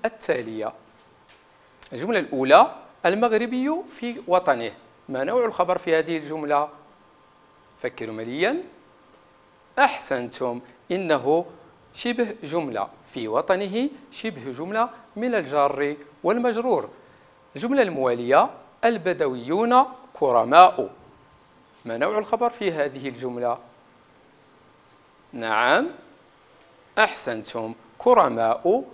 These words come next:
خبر مفرد. الجملة الموالية: المغربي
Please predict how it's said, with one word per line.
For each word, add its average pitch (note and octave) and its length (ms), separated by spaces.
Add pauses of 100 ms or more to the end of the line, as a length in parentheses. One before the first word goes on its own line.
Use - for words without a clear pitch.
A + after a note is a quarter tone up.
(120)
خبر D#3 480 (260)
مفرد. C3+ 420 (380)
الجملة A3 320
الموالية: C3+ 720 (420)
المغربي A3 720